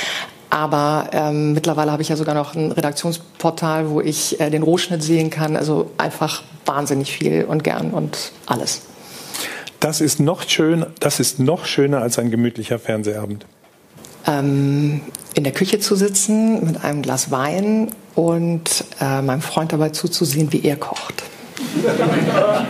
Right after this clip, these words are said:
Speaker 2: Ein Film über mein Leben hätte den Titel?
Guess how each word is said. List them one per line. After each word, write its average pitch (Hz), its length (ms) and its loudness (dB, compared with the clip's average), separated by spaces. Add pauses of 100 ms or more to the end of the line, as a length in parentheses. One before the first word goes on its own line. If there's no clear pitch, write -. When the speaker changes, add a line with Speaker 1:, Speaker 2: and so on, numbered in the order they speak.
(3000)
Speaker 2:
Ein 123 200 2
Film 185 440 2
über 123 260 4
mein 131 400 2
Leben 135 380 2
hätte 135 260 0
den 117 240 0
Titel? 214 360 0